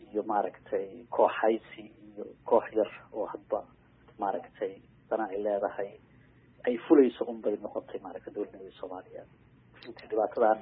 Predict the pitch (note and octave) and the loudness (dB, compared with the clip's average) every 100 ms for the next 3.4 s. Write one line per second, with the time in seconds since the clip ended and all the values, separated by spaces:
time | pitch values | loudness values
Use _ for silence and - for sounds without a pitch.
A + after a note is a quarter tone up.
0 | - A2 - A#2 G2+ - G2 - G#2+ F#2+ | -2 0 4 4 2 -6 -10 -6 -6 -6
1 | G2 A#2 - - - - - - - - | -2 -2 -2 -8 -6 -2 -2 -4 -20 -20
2 | - - D4+ C3 G#2 G#2 F2+ G#2+ A2+ - | -20 -16 0 2 2 -2 -6 -6 -8 -14
3 | - G#2 G#2 A#2 | -10 -4 -2 -2